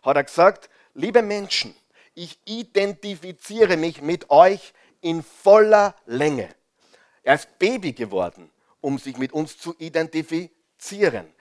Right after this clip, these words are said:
Er wurde in Windeln gewickelt. Gott wurde von Maria, seiner Schöpfung, gewickelt. Er hat sich mit uns identifiziert. Er wurde einer wie wir. Er wurde unser einer, um uns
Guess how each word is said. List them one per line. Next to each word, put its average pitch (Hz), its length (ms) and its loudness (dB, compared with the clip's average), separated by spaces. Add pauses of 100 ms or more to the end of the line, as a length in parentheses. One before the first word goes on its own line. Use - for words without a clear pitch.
(140)
Er 143 180 2
wurde 208 220 2
in 208 400 -8
Windeln 214 640 -2
gewickelt. 120 580 -6 (140)
Gott - 420 0 (280)
wurde 180 280 2
von 165 220 -2
Maria, 202 640 2 (160)
seiner 151 420 0
Schöpfung, 147 680 0
gewickelt. 160 580 -8 (320)
Er 135 120 4
hat 165 120 2
sich 196 240 -10 (100)
mit 160 220 -4
uns 240 380 -2 (120)
identifiziert. 185 1400 -10 (200)
Er 139 220 0
wurde 226 500 0
einer 202 440 0 (240)
wie 175 480 -12
wir. 123 420 -8 (160)
Er 135 240 2
wurde 226 380 4
unser 208 520 0
einer, 127 520 -2 (280)
um 135 200 -4
uns 180 440 -6